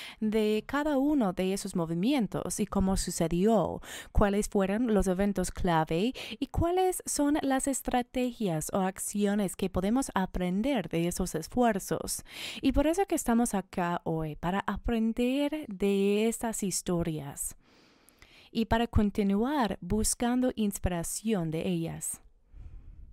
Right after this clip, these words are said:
Y junto con esto, hoy vamos a tener una mesa redonda como parte de nuestro evento.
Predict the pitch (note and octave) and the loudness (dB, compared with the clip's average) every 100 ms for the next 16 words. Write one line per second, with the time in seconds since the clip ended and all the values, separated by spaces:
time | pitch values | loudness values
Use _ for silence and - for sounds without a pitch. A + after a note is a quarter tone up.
0 | - - - - - C#4+ C#4+ - D#4+ D#4+ | -20 -18 -16 -16 2 4 6 4 4 4
1 | G#3+ A#3 G3+ F#3+ - A3 C#4+ - E4 D4 | 4 4 2 0 0 2 2 4 4 6
2 | A#3+ C#4+ A#3 C4+ B3 A#3 A3 C4 C#4+ C4+ | 4 4 4 4 2 0 0 2 0 0
3 | C#4 C#4 G#3+ G#3 A3+ G3 F3+ E3 F3+ E3+ | 4 4 2 2 0 0 0 2 2 0
4 | D#3+ E3+ C4 - G#3 G3 F#3+ F3+ F3 G#3 | 0 -2 -2 0 0 2 2 0 0 -4
5 | G#3+ F3+ E3+ F3 F3 F3 E3+ E3+ E3 D#3+ | -2 0 -2 -2 -4 -2 -2 0 0 -2
6 | D#3+ F3+ B3 | -2 -2 -2